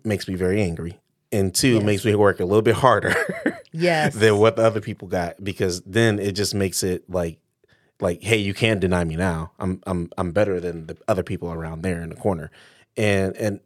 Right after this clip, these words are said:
Speaker 1: I'm not trying to be, like, um, ego-, egotistic or cocky. It's just, that's, that's just how we have to, like, think. And so bas-, I say all that to say that I relate to you when it comes to that type of stuff.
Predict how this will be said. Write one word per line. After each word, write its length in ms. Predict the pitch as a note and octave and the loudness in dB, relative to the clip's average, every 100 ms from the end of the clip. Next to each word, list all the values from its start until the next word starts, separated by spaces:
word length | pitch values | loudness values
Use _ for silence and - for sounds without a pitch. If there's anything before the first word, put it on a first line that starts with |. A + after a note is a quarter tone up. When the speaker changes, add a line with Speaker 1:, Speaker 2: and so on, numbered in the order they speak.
| _ - | _ -4
Speaker 1:
I'm 160 | A2 B2 | 2 2
not 160 | A2+ | 2
trying 140 | A#2 G2 | 0 -2
to 60 | |
be, 120 | F#2 | -2
like, 280 | F#2 F2 - | -2 -2 -6
um, 500 | F2 E2 D#2+ D#2 D#2+ _ _ _ _ - | -10 -10 -10 -14 -18 _ _ _ _ 0
ego-, 340 | C3+ A#2+ G#2+ A#2 G#2+ - | 2 4 2 2 -4 0
egotistic 560 | C#3 G#2 - A2 - | 2 2 2 -2 -4
or 100 | E2+ | -10
cocky. 440 | D#2+ A2 C#3 F2 E2 | -4 -2 -2 -4 -6
It's 120 | E2+ | -2
just, 160 | A#2+ A2 | -2 -2
that's, 160 | F#2+ | -4
that's 180 | D2+ G2+ | -4 -4
just 160 | G#2 - | -4 -2
how 120 | G2 | -2
we 120 | F2+ | -2
have 300 | E2+ F#2+ E2+ | -2 -4 -4
to, 160 | - E2+ | -8 -10
like, 320 | D2+ C2+ _ _ - - _ | -10 -14 _ _ -20 -20 _
think. 320 | G#2 G#2 - - _ _ _ _ _ _ _ _ | -4 -4 -6 -20 _ _ _ _ _ _ _ _
And 500 | A#2+ G2+ F#2+ F2+ E2+ - _ _ _ _ _ - | 0 0 2 -2 -6 -10 _ _ _ _ _ 0
so 300 | B2+ A2 - | 2 2 0
bas-, 260 | G2+ C3 B2 | 2 2 2
I 100 | B2+ | 2
say 220 | G3 F3 | 6 6
all 140 | D3+ | 6
that 160 | B2+ A2+ | 4 2
to 60 | - | 0
say 160 | A2+ | 0
that 180 | G2 G2 | 0 -2
I 200 | F#2 C3+ | 2 2
relate 520 | G#2+ F2+ F#2 F2+ - | 2 -2 -2 -4 -6
to 120 | - E2+ | -8 -8
you 320 | D#2+ D#2 D#2+ _ _ - | -10 -14 -16 _ _ -2
when 140 | F#2+ | 0
it 80 | F#2 | 2
comes 280 | G#2 F#2 E2+ | 0 0 0
to 60 | |
that 160 | F2 E2 | 0 0
type 180 | F2 E2 | -4 -4
of 60 | |
stuff. 320 | - D#2 D#2 | -6 -6 -10